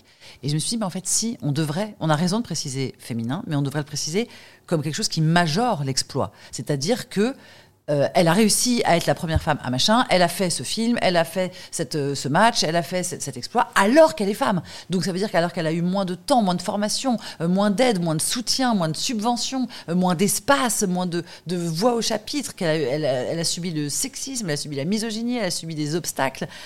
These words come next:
euh, que aucun homme, euh, n'a, n'a, n'a subi. Et que si ça se trouve,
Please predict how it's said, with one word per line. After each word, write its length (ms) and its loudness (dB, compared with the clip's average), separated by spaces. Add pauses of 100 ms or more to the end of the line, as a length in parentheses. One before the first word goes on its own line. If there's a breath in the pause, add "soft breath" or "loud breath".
(140 loud breath)
euh, 140 0
que 100 0
aucun 460 4
homme, 280 4
euh, 400 0
n'a, 200 0
n'a, 160 0
n'a 100 0
subi. 320 0 (220 loud breath)
Et 80 -4
que 80 0
si 180 2
ça 140 2
se 100 -2
trouve, 400 0